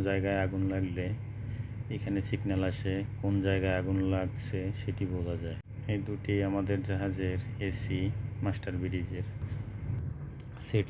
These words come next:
সি। আবহাওয়ার বার্তা স্যাটেলাইটের মাধ্যমে এগুলোতে আসে, তখন একটি মেসেজের মতন আসে।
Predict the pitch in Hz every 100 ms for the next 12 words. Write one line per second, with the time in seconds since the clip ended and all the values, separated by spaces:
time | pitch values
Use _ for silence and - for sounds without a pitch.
0 | - 98 92 120 - - - - - -
1 | - - - - - - - - 113 110
2 | 104 101 101 104 104 90 - - - -
3 | 101 101 - 104 - 104 101 98 92 98
4 | 98 90 98 98 98 98 - - 92 95
5 | 95 101 92 - 95 90 107 - - -
6 | - 95 90 95 95 95 87 - 92 90
7 | 90 92 - 95 92 92 90 95 92 87
8 | -